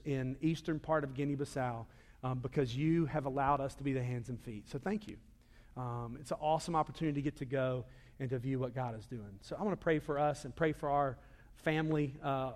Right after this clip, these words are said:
all the way, uh, in Guinea-Bissau this morning. God, I come to you this morning and just thank you for the opportunity to go. I thank you for the opportunity to be sent from this body of believers in Thomasville, North Carolina,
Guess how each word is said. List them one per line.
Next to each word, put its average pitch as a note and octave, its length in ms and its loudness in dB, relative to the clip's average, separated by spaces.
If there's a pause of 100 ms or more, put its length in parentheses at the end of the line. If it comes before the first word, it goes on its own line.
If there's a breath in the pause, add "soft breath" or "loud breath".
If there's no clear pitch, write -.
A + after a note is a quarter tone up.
all D#3 180 6
the D3 60 2
way, D3 480 4 (100)
uh, C3+ 140 -6
in C3+ 160 -4
Guinea-Bissau C3+ 580 -2
this B2+ 200 -8
morning. A#2+ 240 -8 (640 soft breath)
God, G3 180 12
I G3 60 6
come G#3+ 220 8
to G#3 60 6
you G3 60 4
this F3 180 6
morning D#3+ 200 4
and D3 80 2
just D3+ 160 2
thank D#3 280 2
you D#3+ 120 2
for C3+ 320 -2
the C3 100 -4
opportunity C3+ 520 -2
to B2 100 -4
go. B2 340 0 (800)
I C3 60 -8
thank C#3 260 0
you C#3+ 80 -2
for B2+ 360 0 (1120 soft breath)
the C#3+ 80 8
opportunity D#3 400 6
to - 20 2
be C3+ 120 0
sent E3 440 0 (120)
from C#3+ 220 0
this E3 200 2
body E3+ 340 4
of D#3+ 80 6
believers C#3+ 800 0
in A#2+ 180 -8
Thomasville, F#3 560 -2
North D#3+ 200 0
Carolina, C3 480 -2